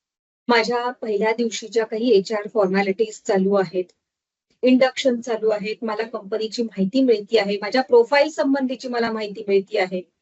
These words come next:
मी तिथे काम करत आहे आणि घरी आल्यानंतर मोठ्या आनंदाने माझ्या घरच्यांना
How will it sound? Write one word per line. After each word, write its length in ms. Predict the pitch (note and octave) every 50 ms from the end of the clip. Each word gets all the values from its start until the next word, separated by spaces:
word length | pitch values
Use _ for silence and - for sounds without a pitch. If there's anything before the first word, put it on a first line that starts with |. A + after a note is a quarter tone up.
| _ _ - - _ -
मी 140 | C4 D#4+ D#4 -
तिथे 240 | - - - D#4
काम 360 | D#4 D#4+ C#4+ C4 B3 B3+ C#4 C#4+
करत 300 | C#4 C4 B3 B3+ - C4
आहे 220 | A#3+ A3 A#3 B3
आणि 180 | A#3+ A#3 A#3+ B3
घरी 300 | G#3+ G3+ G#3 G3+ B3 C4+
आल्यानंतर 600 | B3 A3 G#3+ G#3+ G#3 G#3 G3+ G3 G3 F#3 G#3 G#3+ -
मोठ्या 260 | G#3 G3 G3 A3 A3+
आनंदाने 580 | G3+ F#3+ F#3+ G3 A#3 C4 B3+ A#3 G3+ F#3+ F#3 G3
माझ्या 240 | G3 G3 F#3 G3 G3
घरच्यांना 680 | F3 E3+ G3 - _ - A3 A3 A3 A#3+ G3 F#3+ F#3+